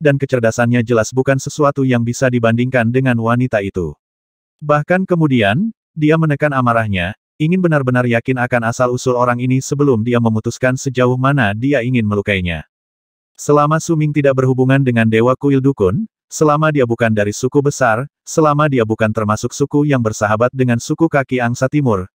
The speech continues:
maka dia bisa membunuh orang ini tanpa khawatir. Dia menginginkan jawaban, jawaban dari mulut orang itu sendiri. Jika dia tidak mau menjawab, tidak apa-apa. Dia masih bisa membunuhnya, dan dia masih ada di pihak yang benar.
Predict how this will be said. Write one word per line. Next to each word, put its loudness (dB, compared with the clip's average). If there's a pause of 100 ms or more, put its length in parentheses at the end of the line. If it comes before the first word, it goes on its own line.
maka 0
dia 0
bisa -2
membunuh 0 (160)
orang 0
ini -2
tanpa -2
khawatir. -2 (720)
Dia 2
menginginkan 0
jawaban, 2 (240)
jawaban 2
dari 2
mulut 0
orang 0
itu -2
sendiri. -4 (300)
Jika 2
dia 2
tidak 0
mau 2
menjawab, 2 (260)
tidak 2
apa-apa. 0 (300)
Dia 2
masih 0
bisa 0
membunuhnya, 0 (240)
dan 2
dia 2
masih -2
ada 2
di 0
pihak -2
yang 0
benar. -2